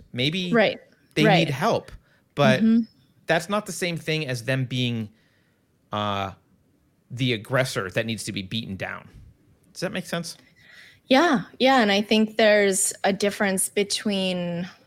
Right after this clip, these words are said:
Speaker 2: you know, there's rights, and supposedly we live in a society where people have the right to live their lives however they want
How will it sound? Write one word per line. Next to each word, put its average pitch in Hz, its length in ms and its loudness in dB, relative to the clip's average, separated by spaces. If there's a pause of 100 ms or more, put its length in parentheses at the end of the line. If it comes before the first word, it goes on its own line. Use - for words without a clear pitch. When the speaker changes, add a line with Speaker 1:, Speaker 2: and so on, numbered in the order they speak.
(300)
Speaker 2:
you 202 80 0
know, 185 260 -2 (1300)
there's 190 260 -2
rights, 185 680 0 (360)
and 185 220 0
supposedly 185 640 0
we 170 200 -2
live 170 540 0 (640)
in 208 180 4
a 196 80 4
society 190 720 2
where 180 240 2
people 180 600 -2
have 175 440 -6
the 185 120 0
right 202 580 2
to 196 160 -2
live 180 560 -2
their 185 200 2
lives 170 400 0
however 175 440 -2
they 175 160 -2
want 175 520 -6